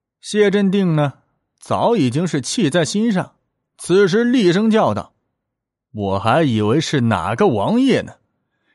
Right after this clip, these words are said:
这人不过是家奴身份，敢坐一品大员的车轿，不但愚智，还如此嚣张跋扈。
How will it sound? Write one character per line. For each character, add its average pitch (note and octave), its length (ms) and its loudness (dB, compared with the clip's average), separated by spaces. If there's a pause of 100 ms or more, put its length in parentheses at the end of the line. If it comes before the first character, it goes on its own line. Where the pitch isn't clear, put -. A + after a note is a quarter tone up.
(240)
这 A#2+ 220 0
人 C3+ 180 0
不 B2 220 0
过 D#3 160 0
是 B2+ 140 -4
家 D#3 280 0
奴 B2 220 0
身 G2+ 260 -2
份， - 280 -10 (640)
敢 G2 280 -2
坐 G#2+ 220 0
一 C3 180 0
品 G2+ 240 -6
大 A#2 240 0
员 F#2 240 -4
的 A3 120 2
车 G2+ 240 -2
轿， - 260 -6 (460)
不 A2+ 200 -2
但 B2+ 220 2
愚 B2 140 2
智， C#3+ 200 -2 (720)
还 - 240 -4
如 G#2 320 -2
此 F#2+ 160 -6
嚣 D#3+ 300 -2
张 E3+ 180 0
跋 - 260 -2
扈。 - 200 -4